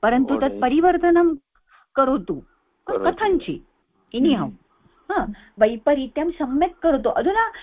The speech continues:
Speaker 1: पश्यन्तु, हा, अग्रिमे अपि क-, किं, किं, आ,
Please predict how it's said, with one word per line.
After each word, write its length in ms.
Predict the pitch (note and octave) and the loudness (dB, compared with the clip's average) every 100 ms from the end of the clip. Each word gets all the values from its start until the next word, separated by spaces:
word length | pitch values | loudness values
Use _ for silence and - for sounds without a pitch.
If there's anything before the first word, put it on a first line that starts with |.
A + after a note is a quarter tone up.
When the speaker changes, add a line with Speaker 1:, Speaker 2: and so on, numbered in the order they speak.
| - - | -12 -2
Speaker 1:
पश्यन्तु, 720 | E4 A4 G#4 F4+ C4 C4 F4+ - | -2 0 0 2 2 2 0 2
हा, 80 | C4+ | 4
अग्रिमे 560 | F#3+ - B3+ D#4+ D#4 B3 | 4 -2 -2 0 2 0
अपि 240 | G#3+ F3+ | -2 -6
क-, 140 | - | -6
किं, 340 | G3 A3+ C4+ C4 | -10 -2 0 0
किं, 300 | A3 C#4+ C4 | 0 0 2
आ, 420 | A3+ G#3+ G3 G3 | 2 0 -4 -6